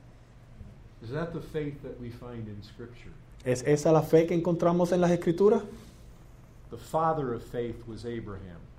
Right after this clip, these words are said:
Speaker 2: El padre de la fe fue Abraham.
Speaker 1: He's the prototype.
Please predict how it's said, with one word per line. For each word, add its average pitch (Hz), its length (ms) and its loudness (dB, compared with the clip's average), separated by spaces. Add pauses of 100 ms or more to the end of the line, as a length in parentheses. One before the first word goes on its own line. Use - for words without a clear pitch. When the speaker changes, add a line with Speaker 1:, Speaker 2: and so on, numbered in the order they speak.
(260)
Speaker 2:
El 117 220 -2
padre 170 300 12
de 175 100 12
la 156 120 12
fe 180 320 10
fue 147 320 6
Abraham. 147 500 4 (1300)
Speaker 1:
He's 139 160 -10
the 147 80 -10
prototype. 139 640 -6